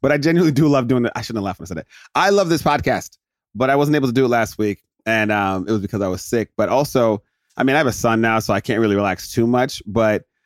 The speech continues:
it was just cool to, like, to, like, not have to do anything for a second. Like, no running around, no working. I just had a chance to chill. And, um, does it hold up?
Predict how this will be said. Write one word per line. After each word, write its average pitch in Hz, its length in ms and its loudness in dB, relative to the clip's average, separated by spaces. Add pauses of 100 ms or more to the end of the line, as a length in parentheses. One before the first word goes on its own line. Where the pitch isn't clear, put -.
(260)
it 151 80 2
was 180 200 2
just 185 220 0
cool 170 300 2
to, 143 220 2
like, 120 400 0 (480)
to, 143 80 0
like, 120 220 0
not 113 240 0
have - 240 -4
to 113 80 -2
do 110 160 2
anything 95 260 -2
for 92 220 -2
a 82 40 -2
second. 82 380 -6
Like, 82 140 -2
no 123 140 2
running 139 320 2
around, 123 600 0 (260)
no 127 180 2
working. 120 500 0
I 107 80 0
just 110 120 -6
had 107 200 -2 (220)
a 107 60 -2
chance 120 320 -4
to 95 120 -6
chill. 87 440 -2 (560)
And, 127 140 0
um, 110 520 0 (960)
does 127 220 0
it 131 160 0
hold 139 400 0
up? 147 240 -2